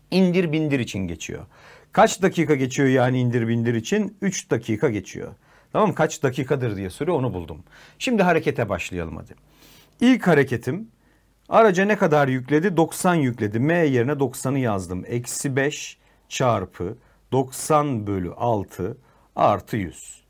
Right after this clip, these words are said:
Sadeleştirmemi yaptım buradan. On beş geldi. Eksi yetmiş beş topladım yirmi beş. Yani ilk bölümümü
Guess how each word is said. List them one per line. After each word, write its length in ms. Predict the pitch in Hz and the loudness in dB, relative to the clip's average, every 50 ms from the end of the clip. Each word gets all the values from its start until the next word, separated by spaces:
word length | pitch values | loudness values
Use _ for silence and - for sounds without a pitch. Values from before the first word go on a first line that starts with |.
| _ _ _ _ _ _ _ _ _ | _ _ _ _ _ _ _ _ _
Sadeleştirmemi 880 | - - 220 202 190 165 180 170 160 151 - - 170 156 156 151 156 151 | -6 0 2 2 4 4 2 0 0 -2 0 -2 0 2 2 2 2 4
yaptım 460 | 151 151 143 - _ - 151 120 92 | 2 2 0 -2 _ -2 -2 -2 -2
buradan. 440 | 87 85 82 90 101 127 156 165 165 _ _ _ _ _ _ _ _ | -4 -6 -6 -6 -6 -6 -8 -12 -16 _ _ _ _ _ _ _ _
On 300 | - 160 165 170 156 135 | 2 2 2 2 2 0
beş 260 | 120 113 - - - | 0 0 -2 -6 -8
geldi. 340 | - 104 95 92 90 85 92 | -4 -4 -4 -2 -4 -6 -8
Eksi 400 | 92 - 131 127 131 - - 165 | -6 -6 -6 -6 -6 -8 -4 -2
yetmiş 400 | 165 160 160 - 160 - - - | -2 -2 -2 -4 -8 -10 -4 -2
beş 240 | 185 175 170 - - | -2 -2 -2 -4 -4
topladım 520 | - 180 160 - - - 127 131 165 151 | -2 -2 -2 -2 -2 -4 0 0 0 2
yirmi 300 | 131 120 117 104 95 82 | 2 2 2 0 -2 -4
beş. 280 | 80 85 110 - - - | -6 -10 -12 -16 -10 -2
Yani 320 | 160 214 240 226 180 131 127 | 0 2 2 2 2 0 -2
ilk 340 | - - 233 233 - _ | -2 -4 -6 -6 -6 _
bölümümü 640 | - 120 107 98 92 92 92 92 95 139 190 226 220 | -2 -2 -2 0 -2 -2 -2 0 0 0 0 0 -4